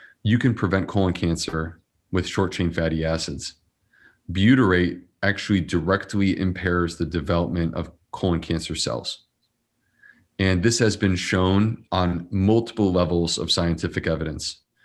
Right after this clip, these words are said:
If you look at, you know, basics, uh, like basic lab studies,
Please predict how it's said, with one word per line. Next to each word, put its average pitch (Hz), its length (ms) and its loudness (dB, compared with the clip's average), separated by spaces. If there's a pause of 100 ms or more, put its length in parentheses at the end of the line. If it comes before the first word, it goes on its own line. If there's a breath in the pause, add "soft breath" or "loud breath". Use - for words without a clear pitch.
(280 soft breath)
If 92 160 -4
you 101 160 4
look 107 400 2
at, 90 520 0
you 98 100 0
know, 85 180 2
basics, 95 560 -2
uh, 87 360 0 (280)
like 87 280 -4 (200)
basic 107 320 0
lab 90 300 0
studies, 85 640 -2